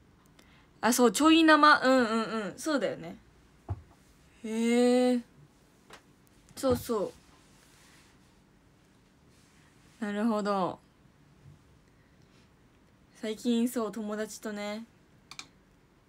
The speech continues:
全然話変わるんですけど、<laughs> なんか何が好きとか、なんか二択の問題を出し合っていて、例えば洋食と和食どっちが好きみたいな。皆さんはどっちが好きですか？二択。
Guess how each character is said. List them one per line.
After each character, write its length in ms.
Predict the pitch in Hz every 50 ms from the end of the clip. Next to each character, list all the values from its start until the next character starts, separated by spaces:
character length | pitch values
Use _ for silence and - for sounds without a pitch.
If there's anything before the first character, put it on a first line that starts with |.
| _ _
全 200 | 214 214 208 202
然 140 | 202 214 214
話 340 | 214 226 214 214 233 - -
変 100 | - 202
わ 100 | 196 190
る 60 | 190 190
ん 80 | 185
で 80 | 175 185
す 80 | -
け 140 | - - 180
ど、 140 | 180 - 262 226 - - - _ _ _ _ _ _ _ _ -
<laughs> 640 | 294 320 320 311 294 285 262 247 _ _ _ _ -
な 100 | 196 202
ん 60 | 185
か 60 | 190
何 260 | 190 233 277 320 311 254
が 300 | 233 180 160 - - - _ - -
好 60 | -
き 240 | - - 208 208 196
と 120 | 196 196 175
か、 80 | 175
な 60 | 175
ん 40 | 180
か 40 | 180
二 180 | 190 208 226 226
択 600 | 415 453 339 - - 370 370 370 359 359 359 339
の 440 | 339 349 349 320 262 196 - - _ _ _
問 220 | 214 220 220 226 226
題 160 | 226 220 220
を 40 | 196
出 120 | 214 254
し 120 | 247 -
合 60 | 214 208
っ 40 |
て 120 | 202 - 131
い 80 | 101
て、 340 | - _ - 117 - - - _ _ _ _ _ _ _ _ _ _ _ - -
例 140 | 208 196 190
え 40 | 180
ば 140 | 175 165
洋 180 | 185 214 226 262
食 220 | 277 285 269 -
と 100 | - 254
和 80 | 233 240
食 180 | - 233 - 208
ど 80 | 240 269
っ 40 |
ち 120 | 262 - 254
が 60 | 214
好 60 | 214 190
き 200 | - - 202 190
み 60 | 190
た 100 | - -
い 40 | -
な。 80 | - - - - - _ _ _ -
皆 180 | 240 330 523
さ 120 | 494 359 254
ん 40 | 208
は 80 | 190
ど 80 | 196 226
っ 40 | -
ち 100 | - -
が 80 | 196
好 80 | 185 -
き 80 | -
で 80 | - -
す 100 | - -
か？ 160 | - - - - -
二 120 | 202 190
択。 380 | 196 208 196 202 202 196 -